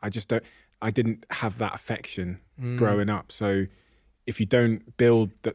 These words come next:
Speaker 1: the ability to communicate in a certain way and to listen in a certain way and show emotion in a certain way, you have no chance of being in a loving, committed relationship and getting all the benefits of that. What journey have you been on with, like, 'cause it's funny, 'cause I, I was thinking about that moment where you're locked down together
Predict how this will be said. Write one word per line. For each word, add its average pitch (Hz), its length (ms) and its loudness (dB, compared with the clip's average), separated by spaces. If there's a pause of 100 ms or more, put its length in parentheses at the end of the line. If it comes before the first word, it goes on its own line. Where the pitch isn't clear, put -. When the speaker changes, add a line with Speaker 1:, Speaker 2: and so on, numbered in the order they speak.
Speaker 1:
the 104 120 0
ability 104 380 -4
to 98 120 -10
communicate 110 540 -2
in 92 80 -6
a 95 60 -4
certain 95 340 -6
way 92 240 -4
and 92 160 -8
to - 100 -8
listen 95 420 -2
in 92 120 -2
a 90 60 -2
certain 92 340 -6
way 90 180 -6
and 92 120 -10
show - 160 -6
emotion 101 380 -4
in 92 100 -4
a 92 60 -6
certain 92 280 -6
way, 92 220 -6 (360)
you 107 100 -2
have 101 120 -2
no 104 160 -2
chance 101 520 -8
of 92 160 -10
being 95 440 -2 (360)
in 101 100 -2
a 101 40 0
loving, 98 380 -2
committed 95 340 -6
relationship 98 540 -6
and 98 80 -6
getting 98 160 -6
all 98 80 -4
the 95 80 -6
benefits - 480 -6
of 87 120 -10
that. 90 240 -6 (560)
What 139 160 0
journey 131 320 4
have 110 120 0
you 117 140 4
been 101 160 -2
on 92 160 -4
with, 92 180 -6
like, 92 500 -8 (420)
'cause 143 160 4
it's 147 100 2
funny, 143 180 4
'cause 110 160 -4
I, 120 160 4
I 123 60 -2
was 117 140 0
thinking 113 180 -2
about 104 140 -4
that 95 120 -8
moment 110 220 -2
where 98 80 -6
you're 98 80 -4
locked 104 180 -6
down 107 200 -4
together 92 440 -10